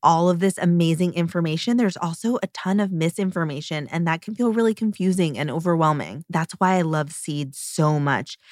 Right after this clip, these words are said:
I think it's so important to be able to trust the science and integrity of a company. And when it comes to really learning about and maintaining a really healthy microbiome,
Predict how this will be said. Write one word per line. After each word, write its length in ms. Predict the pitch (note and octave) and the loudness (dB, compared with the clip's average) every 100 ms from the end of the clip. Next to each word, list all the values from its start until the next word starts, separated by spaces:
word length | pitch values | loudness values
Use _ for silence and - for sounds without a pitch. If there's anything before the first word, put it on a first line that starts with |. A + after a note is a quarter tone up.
| - - | -18 -8
I 60 | |
think 160 | G3 A3 | -2 0
it's 200 | C4 - | -2 -4
so 340 | - F#3+ F3 | -4 2 4
important 380 | - F3 F#3 E3+ | 4 0 2 0
to 60 | E3 | 0
be 200 | E3 D#3+ | -2 -2
able 200 | D#3+ G3 | 0 -2
to 160 | - C3+ | -4 -10
trust 380 | - C3+ C#3 | -4 -6 -4
the 80 | C3+ | -10
science 640 | - D3+ D3+ D3 C3+ C#3+ - | -6 -4 -2 -2 -4 -6 -4
and 240 | D#3 C#3+ | -2 -2
integrity 680 | C3+ D#3+ - D#3 E3 D#3 C#3+ | -2 -6 -4 -4 -4 -4 -6
of 120 | D#3 | -8
a 40 | - | -12
company. 500 | - D3 C#3+ C#3+ C#3 | -8 -8 -6 -8 2
And 100 | G3+ | 4
when 120 | F#3+ | 4
it 80 | E3 | 2
comes 220 | - G3 | 0 0
to 100 | - | 0
really 240 | A3 G#3+ F3 | 2 4 2
learning 680 | D3 D3 D3 D#3 D#3+ F3 | 2 0 0 2 2 2
about 400 | F3 F3+ F#3 F#3+ - | 2 4 6 4 2
and 120 | D#3 | -4
maintaining 580 | D3 C#3+ - D3 D3 D3 | -4 -8 -6 -4 -4 -4
a 80 | |
really 200 | D3+ D3 | -4 -6
healthy 400 | D3 - D#3+ D#3 | -8 -6 -6 -4
microbiome, 640 | D3+ C#3+ D3+ C#3+ C#3 C#3+ D3 | -4 -4 -4 -2 -2 -2 -4